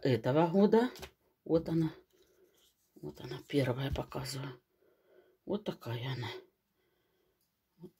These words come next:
такая, такая, такая. С обратной стороны она у меня, ну вот сразу вроде как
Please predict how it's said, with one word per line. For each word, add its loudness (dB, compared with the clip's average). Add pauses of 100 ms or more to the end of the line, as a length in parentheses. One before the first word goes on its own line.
такая, -8 (140)
такая, -6
такая. -8 (760)
С -4
обратной 4
стороны 6
она 8
у 8
меня, 2 (560)
ну 2
вот 2 (180)
сразу 10
вроде 6
как 4